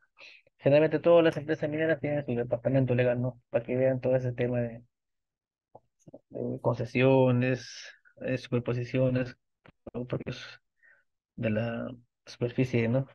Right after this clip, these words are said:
La viabilidad técnica también, ¿no? Si es técnicamente explotable, por ejemplo, un yacimiento minero,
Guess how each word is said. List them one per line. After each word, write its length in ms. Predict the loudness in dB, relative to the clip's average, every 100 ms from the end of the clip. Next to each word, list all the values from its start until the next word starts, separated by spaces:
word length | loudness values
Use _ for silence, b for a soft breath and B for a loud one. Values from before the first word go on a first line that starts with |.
| _ _ _ _ _ _ _ _ _ _ _ _ _ _ _ _ _ _ _ _ _ _ _
La 160 | 0 4
viabilidad 420 | 4 4 2 2
técnica 420 | 2 4 4 2
también, 500 | 2 0 0 0 -2 -8 _ _ _ _ _ _ _ _ _ -8
¿no? 340 | -6 -6 -12 -10
Si 140 | -4
es 80 | 0
técnicamente 840 | 2 2 4 4 4 2 0 0 -2
explotable, 540 | -4 -2 4 4 4
por 100 | 0 0
ejemplo, 220 | 0 2
un 80 | 0
yacimiento 320 | 0 -2 -2
minero, 420 | 0 2 2 0